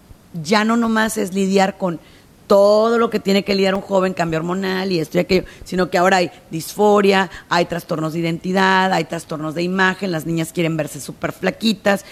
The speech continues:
los niños quieren verse súper atléticos, no importa lo que tenga que hacer, no importa los pagos que tenga que hacer, no importa los costos que tenga. O sea, en pocas palabras, no me acepto, no acepto nada de mí. No me valoro, no valoro nada de mí,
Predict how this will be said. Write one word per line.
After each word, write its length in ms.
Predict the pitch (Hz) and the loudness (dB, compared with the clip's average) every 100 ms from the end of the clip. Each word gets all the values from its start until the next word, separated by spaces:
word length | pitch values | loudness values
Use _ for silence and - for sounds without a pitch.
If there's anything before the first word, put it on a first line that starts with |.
| - - | -20 -10
los 220 | 180 202 | -2 0
niños 260 | 175 180 156 | 0 -4 -6
quieren 280 | 175 160 160 | -8 -6 -6
verse 200 | 151 151 | -8 -8
súper 480 | 165 - 170 156 143 | -10 -4 -4 -2 -4
atléticos, 800 | 151 - 220 214 208 - 202 190 - - | -8 -6 -6 -6 -10 -4 -4 -4 -10 -10
no 100 | 190 | -2
importa 400 | 208 - 190 190 | -2 0 -2 -2
lo 160 | 175 160 | -6 -6
que 120 | 160 | -8
tenga 260 | - 160 156 | -8 -6 -6
que 160 | - | -6
hacer, 400 | 180 - 220 208 - - | -4 2 2 0 -8 -12
no 100 | - | -2
importa 460 | 202 196 190 170 175 | -2 0 -4 -6 -6
los 160 | 165 - | -8 -8
pagos 320 | 175 165 160 | -8 -8 -10
que 80 | 165 | -12
tenga 280 | 165 170 | -6 -6
que 160 | 160 190 | -6 -6
hacer, 240 | 196 247 | -2 -2
no 80 | 214 | -2
importa 380 | 185 156 175 180 | -4 -4 -4 -2
los 160 | 170 - | -4 -4
costos 300 | 160 139 - | -8 -10 -18
que 80 | |
tenga. 240 | - 175 - - - - | -14 -14 -14 -16 -18 -10
O 40 | |
sea, 200 | - - - - - - - - - - | -8 -8 -18 -20 -20 -20 -20 -20 -20 -4
en 160 | 240 233 | 2 2
pocas 340 | - 262 320 | 2 0 -2
palabras, 540 | - 233 233 254 220 202 | -2 0 2 2 0 0
no 140 | 226 | 0
me 120 | 226 | 2
acepto, 500 | 240 - 247 247 180 | 0 2 0 0 -4
no 200 | 180 190 | 0 0
acepto 480 | 202 - 226 - 214 | 0 0 -2 -2 -2
nada 340 | 214 214 208 202 | 0 2 2 2
de 100 | 190 | -2
mí. 200 | 214 147 - - - - _ _ - - _ _ _ _ | -4 -8 -16 -20 -20 -20 _ _ -20 -20 _ _ _ _
No 280 | 214 220 226 | 4 6 6
me 140 | 214 214 | 2 2
valoro, 420 | 190 214 214 185 | 2 2 2 4
no 140 | 180 | 4
valoro 360 | 180 180 175 175 | 4 4 2 2
nada 220 | 175 170 | 0 0
de 120 | 190 | 0
mí, 200 | 226 196 | -2 -2